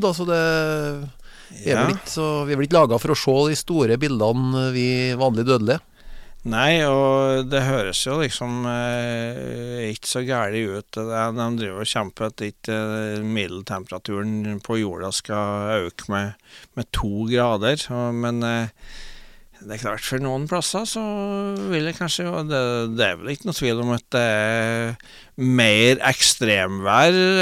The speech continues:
Speaker 2: egentlig, både her til lands og andre plasser i verden, og store skader og til dels, eh, flyktningstrømmer, rett og slett på grunn til at det går ikke an å bo der de bor.
Speaker 1: Eh,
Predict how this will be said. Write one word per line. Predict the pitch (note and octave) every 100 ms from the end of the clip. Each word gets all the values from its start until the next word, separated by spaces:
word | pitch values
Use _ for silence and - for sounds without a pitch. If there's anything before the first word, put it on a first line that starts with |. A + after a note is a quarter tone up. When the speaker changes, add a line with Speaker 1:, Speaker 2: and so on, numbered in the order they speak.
| E3
Speaker 2:
egentlig, | A2+ A2+ A#2
både | A#2+ A2+
her | G2+ F#2+
til | A2
lands | G#2 A#2+ C3+
og | C3+ B2+ B2+ B2
andre | G#2 G2+ G#2+ G#2+ G#2
plasser | A#2+ G#2+ A2 G#2
i | A2+
verden, | A2 G#2 C#3+ E3+
og | C#3+ C3 B2+ B2 A#2+ B2+ - - - - -
store | - D3 A#2 G#2+
skader | - C3 A2 F#2+ G#2+ A2
og | A2+ A2 -
til | A2
dels, | G2+ G2 - -
eh, | A2+ G#2+ G#2+ G#2+
flyktningstrømmer, | - - - C3+ B2+ - - G#2 G2 F#2 - G#2+ E2+ F2 F#2+ G#2+
rett | G#2+ F#2 G#2
og | G2+
slett | F2 -
på | A2
grunn | G2 F2+
til | - F#2
at | -
det | F#2+
går | G2+ F#2
ikke | F2
an | E2+ F#2+
å | F2+
bo | F2+
der | F#2 E2+
de | F#2 F#2+
bor. | G2 - - - G2+ - A#2+
Speaker 1:
Eh, | B2 C3+ C3+ C3 C3+ C3+ C3+ D3 D#3+